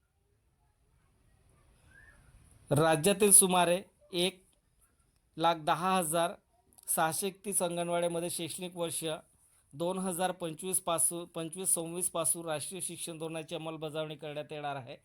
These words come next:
आणि त्याची कारवाईसुद्धा सुरू झालेली आहे. तर जून महिन्यापासून सुरुवात होणार आहे.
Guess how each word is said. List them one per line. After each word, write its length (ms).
आणि 160
त्याची 280
कारवाईसुद्धा 680
सुरू 380
झालेली 420
आहे. 260
तर 60
जून 260
महिन्यापासून 600
सुरुवात 380
होणार 280
आहे. 120